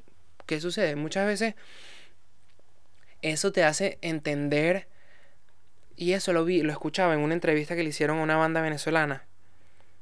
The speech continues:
se llama, una banda venezolana, eh, O'Kills. Eh,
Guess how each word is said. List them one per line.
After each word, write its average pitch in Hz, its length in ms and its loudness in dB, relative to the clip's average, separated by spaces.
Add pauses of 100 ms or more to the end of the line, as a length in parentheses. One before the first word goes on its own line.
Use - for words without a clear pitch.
(680)
se - 160 -6
llama, 147 340 2
una 156 200 4
banda 170 240 6
venezolana, 156 680 0
eh, 131 240 -6
O'Kills. 139 680 0 (520)
Eh, 143 440 2